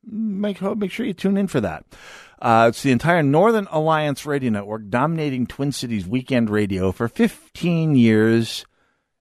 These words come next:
and counting. Anyway, uh, my name is Mitch Berg, and, uh, one of my,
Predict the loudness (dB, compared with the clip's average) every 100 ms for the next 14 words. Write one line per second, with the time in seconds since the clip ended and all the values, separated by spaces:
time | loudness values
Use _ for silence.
0 | -12 -12 -4 -4 -2 -6 -14 _ _ _
1 | _ _ _ _ _ 0 4 4 0 _
2 | _ -20 -20 -6 4 8 8 4 0 -2
3 | -4 -6 -6 -4 -4 -8 -6 2 4 4
4 | 0 -8 -14 -18 -16 -18 -18 _ _ _
5 | _ -10 0 4 4 2 -4